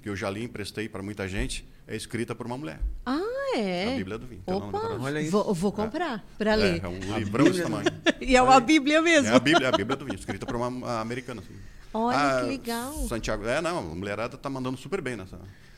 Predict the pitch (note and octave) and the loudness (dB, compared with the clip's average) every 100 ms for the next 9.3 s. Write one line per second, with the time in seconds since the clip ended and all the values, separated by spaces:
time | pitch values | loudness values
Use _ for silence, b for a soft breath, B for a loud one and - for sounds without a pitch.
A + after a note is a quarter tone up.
0 | b b - A2+ A#2+ A#2 - - - - | b b -10 -8 -6 -8 -12 -18 -20 -20
1 | - _ _ _ - D#3 D3 C3+ C3 D3 | -20 _ _ _ 0 2 4 6 8 8
2 | C3+ A#2+ A#2 G#2+ - - - - - - | 6 4 2 0 -18 -20 -20 -20 -20 -20
3 | - - - G2 C3+ F#2+ F2+ - - F#2+ | -20 -20 -16 -14 -12 -12 -14 -20 -10 0
4 | A2+ G2 C#3+ - - - - - A#2+ A2+ | 0 2 -2 -2 -8 -16 -12 -6 -4 -4
5 | - B2 C#3+ A2+ B2+ - D#3+ C#3+ B B | -4 -4 -6 -6 -6 -6 -10 -12 B B
6 | - G#2+ G#2+ G#2+ G#2 G2+ G#2 - G2+ A#2+ | -8 -2 0 0 0 -2 -6 -6 -6 -4
7 | A2+ - A#2 C#3 - B2 A#2+ - A2 F#2+ | -2 0 0 -2 -4 -6 -8 -6 -6 -4
8 | A2+ C3 - G#2 G#2 G2+ G#2 A#2 B2+ G2 | -4 -4 -4 -4 -4 -6 -2 0 -2 -6
9 | - G#2 | -8 -8